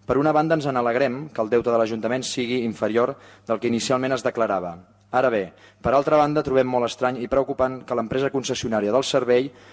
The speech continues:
posés sobre la taula impagaments de quasi dos milions d'euros que finalment entenem que no són certs. No acabem d'entendre com una empresa, doncs, pot elevar tant un deute.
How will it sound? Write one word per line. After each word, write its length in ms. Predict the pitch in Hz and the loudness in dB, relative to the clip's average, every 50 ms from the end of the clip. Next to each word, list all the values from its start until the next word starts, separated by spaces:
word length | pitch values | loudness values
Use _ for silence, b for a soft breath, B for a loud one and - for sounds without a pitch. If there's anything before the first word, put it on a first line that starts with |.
| B B B | B B B
posés 300 | - 127 123 143 131 - | 0 2 4 4 2 2
sobre 220 | - 135 131 131 | 0 0 2 2
la 40 | 123 110 | 2 2
taula 180 | 135 135 135 143 | 2 2 2 0
impagaments 800 | 135 120 110 120 117 117 123 131 139 143 143 143 - - - - | -2 -2 -4 -4 -2 -2 -4 -4 -6 -6 -8 -12 -14 -16 -18 -10
de 160 | 110 117 113 | -6 -6 -2
quasi 300 | - 127 123 135 143 139 | 0 -2 -2 -2 -6 -6
dos 220 | 120 123 131 123 127 | -2 -2 -2 -2 -2
milions 320 | 127 117 113 113 110 107 | -4 -2 -2 -2 -2 0
d'euros 300 | 110 123 123 123 127 - - | 2 0 2 2 0 -4 -6
que 80 | 117 | -8
finalment 400 | - - 123 120 120 117 120 131 123 - | -6 -4 -2 -2 -2 -2 -2 -4 -6 -8
entenem 380 | 113 107 101 110 113 117 120 127 - - - | -10 -6 -4 -2 -2 -2 -2 -4 -8 -14 -10
que 80 | - 113 | -6 -6
no 80 | 110 | -4
són 220 | 107 - 113 104 98 | -2 -2 -2 -2 -2
certs. 540 | - - 92 87 87 - - - - - - - B B B B B B B B B B B B | -2 -4 -4 -6 -6 -10 -14 -12 -12 -12 -12 -16 B B B B B B B B B B B B
No 140 | B 120 131 | B 0 0
acabem 240 | 131 147 139 135 131 | 2 2 2 2 2
d'entendre 400 | 131 127 113 139 143 147 143 - | -2 0 0 -2 0 0 0 0
com 100 | 139 131 | 0 -2
una 140 | 123 123 120 | 0 -2 -2
empresa, 400 | 120 107 131 131 131 127 143 143 | -2 0 2 2 4 4 2 2
doncs, 320 | 127 120 117 123 120 - - _ _ - | 2 2 -2 -2 -4 -10 -16 _ _ -2
pot 160 | 127 120 - | 0 0 2
elevar 300 | 117 113 110 113 113 110 | 2 4 4 2 2 2
tant 160 | 113 107 104 | -2 -4 -2
un 80 | 98 95 92 87 | -4 -4 -6 -6
deute. 320 | 85 82 82 - 87 85 | -8 -10 -12 -16 -20 -20